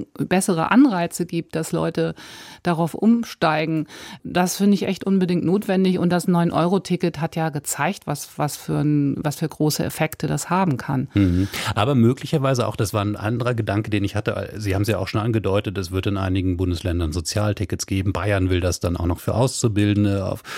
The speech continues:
Speaker 2: auf eine andere Art und Weise ausbauen. Berlin hatte ja schon ein neunundzwanzig-Euro-Ticket, aber dann nur für das Stadtgebiet angeboten, was es wohl auch weiterhin geben soll. Äh, mich erinnert das so ein bisschen, können Sie sich erinnern an das schöne Wochenendticket der Deutschen Bahn?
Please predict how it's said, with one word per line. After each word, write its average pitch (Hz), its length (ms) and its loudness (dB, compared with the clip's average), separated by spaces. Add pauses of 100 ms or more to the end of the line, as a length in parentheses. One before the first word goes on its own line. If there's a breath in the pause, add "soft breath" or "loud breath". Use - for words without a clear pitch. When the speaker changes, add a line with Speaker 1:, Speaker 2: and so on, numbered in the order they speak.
(180 loud breath)
Speaker 2:
auf - 60 -20
eine 107 120 4
andere 98 460 2
Art 95 200 -2
und 92 100 2
Weise 90 400 0
ausbauen. 92 640 -2
Berlin 101 540 2
hatte 101 160 -2
ja 92 200 -2
schon 101 320 0 (160)
ein 98 220 2
neunundzwanzig-Euro-Ticket, 101 1200 0
aber 92 180 -2
dann 92 160 0
nur 98 140 4
für 95 120 -6
das 85 180 -4
Stadtgebiet 113 640 0
angeboten, 104 600 0
was 92 140 0
es 92 160 -4
wohl 92 140 2
auch 107 240 0
weiterhin 107 420 0
geben 101 260 0
soll. 101 220 0 (520 loud breath)
Äh, 98 100 0
mich 101 220 4
erinnert 139 280 0
das 131 120 0
so 127 60 0
ein 110 40 0
bisschen, 120 200 -2
können 107 140 2
Sie 127 80 -4
sich 127 140 0
erinnern 120 260 2
an 104 80 2
das 98 140 0
schöne 127 360 0
Wochenendticket 139 800 -2
der 113 80 0
Deutschen 107 380 0
Bahn? 98 380 0